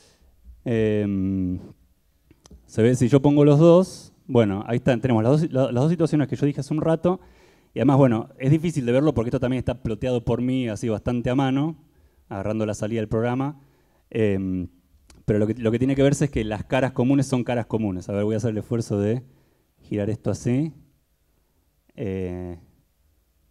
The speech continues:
espero que se entienda, no sé si se está entendiendo, pero,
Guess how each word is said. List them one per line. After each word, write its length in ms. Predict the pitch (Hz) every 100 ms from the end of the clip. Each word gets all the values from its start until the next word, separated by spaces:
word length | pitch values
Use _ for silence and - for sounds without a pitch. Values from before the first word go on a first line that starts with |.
| _ _ _ _ -
espero 320 | 98 123 120
que 80 | 104
se 80 | 104
entienda, 420 | 104 123 127 120
no 180 | 110 104
sé 100 | 95
si 80 |
se 40 | 92
está 120 | 90
entendiendo, 440 | 95 95 113 143 135
pero, 200 | 104